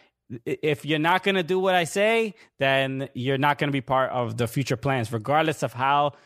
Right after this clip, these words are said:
much of a star player you are." And, and, and I've heard, uh, i-, interest from Juve, uh, for, for, for Luka Dean. So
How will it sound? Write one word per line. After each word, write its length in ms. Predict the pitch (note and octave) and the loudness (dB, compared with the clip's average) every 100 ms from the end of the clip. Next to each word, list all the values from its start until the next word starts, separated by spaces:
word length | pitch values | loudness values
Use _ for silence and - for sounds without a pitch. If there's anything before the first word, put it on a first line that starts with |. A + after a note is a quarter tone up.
| _ | _
much 220 | - C3+ B2+ | 0 0 0
of 60 | |
a 40 | A#2+ | -6
star 280 | - B2+ B2+ | -2 0 0
player 260 | - C3 | 0 -2
you 180 | B2 A#2+ | 0 -2
are." 220 | C3 B2+ A2+ | 0 2 2
And, 140 | A2 | -2
and, 320 | B2 B2 B2 - | -2 -2 -4 -2
and 280 | B2 B2 A#2 - | -2 -2 -4 -4
I've 160 | C3+ C#3+ | -4 0
heard, 340 | E3+ E3+ D3+ _ _ | 0 0 -2 _ _
uh, 440 | - C3+ C3 B2+ A#2+ - - | -2 0 2 0 -2 -12 -14
i-, 40 | - | -10
interest 720 | C#3+ G2 G2 E3 D#3+ F3 D#3 | -10 -8 -2 -2 0 -2 0
from 200 | D3+ B2+ | -2 0
Juve, 640 | E3 G#3 F#3+ F#3+ F#3+ F#3+ F3 _ - | 0 0 2 4 2 0 -4 _ -4
uh, 360 | B2+ B2+ A#2+ A#2 | 0 2 2 -2
for, 300 | C3+ B2 A#2 | -4 -4 -2
for, 540 | B2 A#2 A2+ A2 A2 | -2 0 2 0 -2
for 120 | - | -2
Luka 240 | A#2+ C3 B2 | -2 -2 -2
Dean. 320 | B2 D#3+ D#3+ | -2 0 -2
So 260 | - B2+ | 0 0